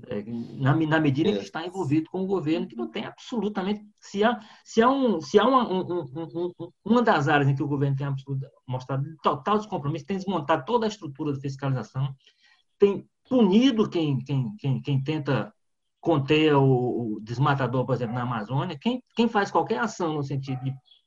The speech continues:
Speaker 1: de, de coibir essa ação, é punido, é, e é punido, é.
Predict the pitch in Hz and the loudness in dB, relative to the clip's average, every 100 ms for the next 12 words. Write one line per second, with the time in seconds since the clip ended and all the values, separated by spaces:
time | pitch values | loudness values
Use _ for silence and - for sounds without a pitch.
0 | _ _ _ 120 120 117 120 - 185 143 | _ _ _ -14 -10 -10 -8 0 2 4
1 | 139 233 208 139 135 214 190 - 254 185 | 4 2 2 -2 -4 -6 -6 -4 -2 0
2 | 247 147 131 139 208 214 220 190 240 403 | 0 -2 -6 -2 -2 0 0 -2 -2 -4
3 | 392 _ _ _ - _ - - - _ | -8 _ _ _ -20 _ -20 -20 -20 _
4 | _ _ _ _ - 151 | _ _ _ _ -4 -2